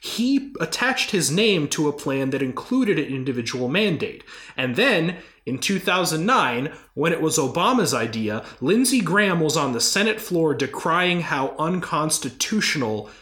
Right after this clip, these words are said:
it was. And like Joe said, it could have been that he, within a very short two-year window,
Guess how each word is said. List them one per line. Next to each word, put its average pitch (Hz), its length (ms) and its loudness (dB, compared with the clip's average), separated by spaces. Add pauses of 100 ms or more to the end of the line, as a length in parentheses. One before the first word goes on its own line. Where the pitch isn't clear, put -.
(220)
it 131 240 -2
was. 113 640 -2 (340)
And 160 200 0
like 233 240 2
Joe 185 240 2
said, 107 500 0 (320)
it 226 260 -2
could 214 300 0
have 175 240 0
been 120 460 -2 (300)
that 120 680 -2 (1040)
he, 143 500 2
within 139 580 0
a 131 120 -4
very 151 260 2
short 156 480 2
two-year 151 420 0
window, 127 680 2